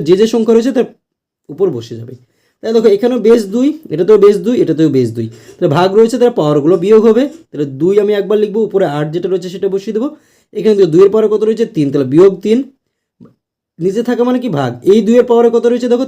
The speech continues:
তিন, তাহলে আবার বিয়োগ তিন। যখন আমাদের নিচে একই বেস থাকবে তখন আমাদের নিচে দুটো থাকুক, তিনটে থাকুক, চারটে থাকুক, সবগুলো কিন্তু আমাকে বিয়োগ করতে হবে। তাহলে গুণিত, এখানে এক্স সেভেন রয়েছে দেখো, তাহলে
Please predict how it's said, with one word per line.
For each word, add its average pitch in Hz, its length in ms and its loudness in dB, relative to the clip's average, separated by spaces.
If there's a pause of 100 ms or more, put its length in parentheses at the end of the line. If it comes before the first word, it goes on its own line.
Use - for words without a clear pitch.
তিন, 127 140 -4 (140)
তাহলে 170 180 -8 (120)
আবার 151 240 -2
বিয়োগ 143 200 -4 (100)
তিন। 113 120 -6 (1700)
যখন 185 260 -2
আমাদের 262 240 2
নিচে 247 160 -2 (180)
একই 302 320 4 (120)
বেস 202 180 2 (120)
থাকবে 220 300 0
তখন 220 200 0
আমাদের 208 240 2
নিচে 190 160 -2 (120)
দুটো 156 260 -4
থাকুক, 220 240 -2 (100)
তিনটে 160 280 0
থাকুক, 214 260 -2
চারটে 160 280 -4
থাকুক, 208 200 0 (560)
সবগুলো 170 320 0 (100)
কিন্তু 180 220 -4
আমাকে 175 220 -4
বিয়োগ 123 240 -4
করতে 117 220 -14
হবে। 110 160 -14
তাহলে 143 240 -4
গুণিত, 180 240 2 (500)
এখানে 214 160 -4 (200)
এক্স 214 160 0 (140)
সেভেন 220 260 4 (100)
রয়েছে 214 280 2
দেখো, 220 160 -4 (200)
তাহলে 151 180 -6